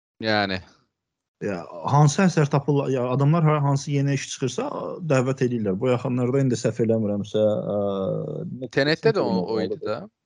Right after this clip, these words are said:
Speaker 2: T N T odur. Bu
Speaker 1: T N T
Speaker 2: Mandalorian'da
Speaker 1: Creed'də
Speaker 2: o
Speaker 1: oldu.
Speaker 2: idi. Ə, Don't, ə, şeydə odur. Ə,
Speaker 1: Creed'lərin ikisi.
Speaker 2: Book of, bu, bu Book of Boba Fett'də, Creed'də. İ, ə, Netflix'in yeni science fiction filmi gəlir,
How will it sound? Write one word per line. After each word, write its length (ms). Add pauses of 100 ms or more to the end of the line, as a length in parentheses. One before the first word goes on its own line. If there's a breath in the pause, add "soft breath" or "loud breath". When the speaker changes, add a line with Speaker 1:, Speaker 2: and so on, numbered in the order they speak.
(560)
Speaker 2:
T 160
N 80
T 160
odur. 540 (140)
Bu 200
Speaker 1:
T 80
N 80
T 160
Speaker 2:
Mandalorian'da 480
Speaker 1:
Creed'də 320
Speaker 2:
o 60
Speaker 1:
oldu. 260
Speaker 2:
idi. 300 (500)
Ə, 320
Don't, 240 (240)
ə, 140 (100)
şeydə 380
odur. 480 (100)
Ə, 380
Speaker 1:
Creed'lərin 560
ikisi. 180
Speaker 2:
Book 160
of, 160 (580)
bu, 140
bu 140
Book 180
of 80
Boba 240
Fett'də, 480
Creed'də. 480
İ, 80 (560 loud breath)
ə, 80
Netflix'in 560
yeni 160
science 320
fiction 320
filmi 240
gəlir, 240